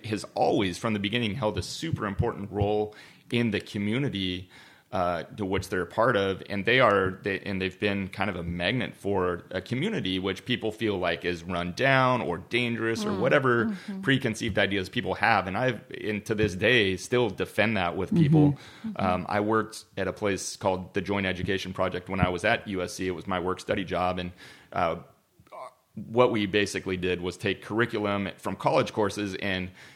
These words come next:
Speaker 1: translate that into a first through eighth grade level, wherever we were going to teach in a surrounding school,
Speaker 2: Mm-hmm.
Speaker 1: and really that outreach into the neighborhood and the community. But that was a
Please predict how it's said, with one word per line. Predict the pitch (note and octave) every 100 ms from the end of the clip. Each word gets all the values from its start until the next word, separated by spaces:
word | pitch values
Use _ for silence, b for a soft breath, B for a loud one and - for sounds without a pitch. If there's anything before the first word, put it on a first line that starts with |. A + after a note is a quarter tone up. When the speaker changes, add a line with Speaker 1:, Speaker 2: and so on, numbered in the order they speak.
| -
Speaker 1:
translate | - C3+ B2 A#2 G#2+
that | G2+ G2 F#2
into | G2+ G2 G#2+ F#2+
a | E2+ F#2 F2+ F2+ F2+ F2+
first | - G#2 F#2+ -
through | G2+ F2+
eighth | F#2 F#2+
grade | - F#2 F2+
level, | F#2 F2+ F2+ F2+
wherever | F#2 A2 A#2
we | G#2+ F#2+
were | F#2 F2+
going | E2 G2 G#2 F#2+
to | F2
teach | - C3 A2 -
in | G2 F#2+
a | - F#2+
surrounding | - F#2+ F2+ F2+ F2
school, | E2+ - G#2 G2+ F#2+ F#2
Speaker 2:
Mm-hmm. | G2 F#3+ E2 F#2
Speaker 1:
and | G#2
really | A#2 A#2 G2+
that | F2+ E2+
outreach | G2+ E2+ G2+ F#2+
into | G2 F#2
the | E2+
neighborhood | F2+ F2+ F2+ F2
and | F2
the |
community. | F2 F2+ F#2 F#2 E2
But | D#2 D#2+ - B B
that | - G#2
was | G#2 E2+
a | F2+ F2+ F2+